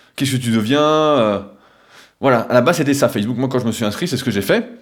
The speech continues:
et aujourd'hui, c'est plus du tout ça. Et aujourd'hui, bah, ce qui a le vent en poupe et qui pollue tout,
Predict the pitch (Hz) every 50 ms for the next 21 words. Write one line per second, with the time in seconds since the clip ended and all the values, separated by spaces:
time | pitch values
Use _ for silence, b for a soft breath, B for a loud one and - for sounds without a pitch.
0 | - - - 135 131 120 123 123 135 175 - - - - 160 139 131 127 - -
1 | - 123 - - - - - _ _ _ _ _ _ _ _ _ _ _ _ _
2 | _ - 95 104 107 104 98 107 104 120 131 123 - - - - 107 101 95 104
3 | 104 101 98 - 139 131 117 98 95 - 104 98 B B B B B _ - 135
4 | 120 110 - - 160 180 185